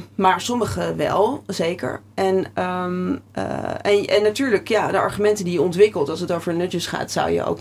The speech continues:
zou je vervolgens ook kunnen toepassen op reclames. Wederom is dan de vraag, ja, in hoeverre zijn reclames transparant? Ik denk dat veel van de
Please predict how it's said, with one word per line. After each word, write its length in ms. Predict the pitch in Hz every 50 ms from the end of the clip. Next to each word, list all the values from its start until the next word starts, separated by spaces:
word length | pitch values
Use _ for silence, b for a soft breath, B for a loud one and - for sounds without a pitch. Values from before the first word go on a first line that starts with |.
| - -
zou 280 | - - - 165 165 170
je 80 | 165
vervolgens 400 | 165 - 165 160 165 165 165 -
ook 160 | - 175 170 -
kunnen 180 | 170 170 160
toepassen 400 | - 180 170 - - 165 - -
op 60 | -
reclames. 520 | - 170 165 - 175 170 190 202 202 190 - B B B B B B B B
Wederom 380 | 202 196 196 190 190 196 196
is 80 | 190 190
dan 160 | - 175 175
de 60 | 170
vraag, 360 | 165 - - 156 143 - - -
ja, 100 | - 135
in 120 | 135 165
hoeverre 280 | - 170 180 170 - -
zijn 240 | - 180 - - - - -
reclames 480 | - - - - - 151 147 160 170 -
transparant? 640 | - - 175 165 - - - 170 170 165 165 165
Ik 120 | 180 170 -
denk 180 | - - -
dat 120 | - - -
veel 220 | - 160 165 -
van 140 | - - 151
de 180 | 143 127 131